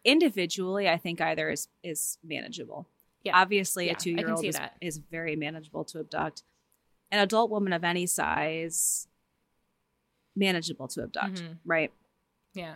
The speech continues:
Speaker 1: But if you can imagine a scenario where one person is trying to abduct both of them, you can't
Speaker 2: Mm-hmm.
Speaker 1: take one without losing the other,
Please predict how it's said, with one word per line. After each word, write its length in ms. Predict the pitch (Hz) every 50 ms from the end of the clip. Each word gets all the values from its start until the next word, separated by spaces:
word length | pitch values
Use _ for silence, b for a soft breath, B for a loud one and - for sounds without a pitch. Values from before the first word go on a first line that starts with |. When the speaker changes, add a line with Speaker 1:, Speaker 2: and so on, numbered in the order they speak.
| - -
Speaker 1:
But 180 | 190 190 196 196
if 100 | 190 190
you 100 | 226 220
can 120 | - 233 226
imagine 360 | 202 190 180 175 180 190 185
a 60 | 180
scenario 440 | - - 190 180 165 165 170 170 170
where 140 | 165 180 175
one 260 | 165 165 165 160 170
person 340 | 165 - 170 160 160 - 160 156
is 60 | -
trying 200 | - 165 151 151
to 100 | - 170
abduct 480 | 143 156 - 139 127 113 - - - - _ _ _ _ _ _ _ _ _ _ _ _ _
both 320 | - 170 190 147 151 160 -
of 140 | 214 208 214
them, 440 | 226 220 226 233 233 247 254 254 - _ _ _ _ _ _ _ _ _ _ _ _ _ -
you 180 | 196 214 208
can't 360 | 196 190 185 269 269 262 - 208
Speaker 2:
Mm-hmm. 60 | 196 226
Speaker 1:
take 140 | 202 190 -
one 580 | 185 165 170 180 175 165 160 160 165 165 165
without 280 | 160 170 170 180 123 131
losing 280 | 175 170 170 185 170 165
the 140 | 156 156
other, 380 | 147 151 - 110 87 80 - 156